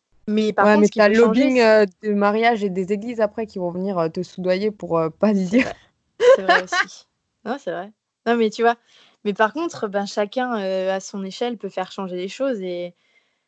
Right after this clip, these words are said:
Speaker 1: si t'expliques à tes enfants que c'est toujours important de suivre ses rêves et ses projets, tout en étant, euh, bien sûr dans la bienveillance et dans le respect des autres,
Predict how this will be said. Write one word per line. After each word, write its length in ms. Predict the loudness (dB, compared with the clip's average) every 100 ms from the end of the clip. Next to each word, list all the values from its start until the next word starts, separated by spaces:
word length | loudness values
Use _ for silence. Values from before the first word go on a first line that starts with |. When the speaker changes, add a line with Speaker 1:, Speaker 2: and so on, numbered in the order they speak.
| _
Speaker 1:
si 160 | _ -6
t'expliques 460 | -4 -4 -8 -4 -2
à 80 |
tes 220 | 0 -2 -4
enfants 340 | -6 -6 -6
que 240 | -6 -6
c'est 140 | -6 -8
toujours 180 | -8 -8
important 500 | -8 -10 -8 -8 -6
de 300 | -6 -6 -8
suivre 400 | -10 -10 -8 -10
ses 160 | -10
rêves 380 | -6 -2 -2 -4
et 20 |
ses 140 | -10 -16
projets, 680 | -10 -8 -4 -2 0 -2 -4
tout 220 | -4 -2
en 220 | -2 -2
étant, 400 | -6 -6 -6 -6
euh, 180 | -8 -10 -14 _ _ _
bien 220 | -10 -8
sûr 220 | -8 -12
dans 100 | -10
la 100 | -10
bienveillance 540 | -8 -8 -8 -10 -12 -14
et 60 |
dans 80 | -14
le 60 | -12
respect 260 | -14 -14 -12
des 180 | -2
autres, 300 | -2 -2 -6